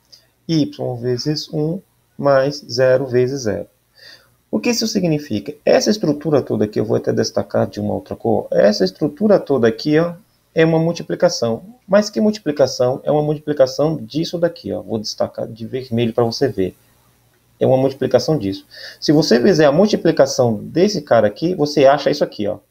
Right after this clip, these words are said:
Então, se eu faço essa multiplicação aqui, eu acho exatamente isso, ó.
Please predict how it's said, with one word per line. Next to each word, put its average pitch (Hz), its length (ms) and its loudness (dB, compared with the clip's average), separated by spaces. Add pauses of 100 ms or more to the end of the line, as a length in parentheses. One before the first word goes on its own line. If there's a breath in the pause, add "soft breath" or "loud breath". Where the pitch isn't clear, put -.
(320)
Então, 104 160 -4
se - 160 -6
eu 151 60 2
faço 127 340 2
essa 151 220 0
multiplicação 123 720 -2
aqui, 113 280 -4
eu 135 140 2
acho 147 180 2
exatamente 147 560 -4
isso, 104 200 -4
ó. 92 160 -2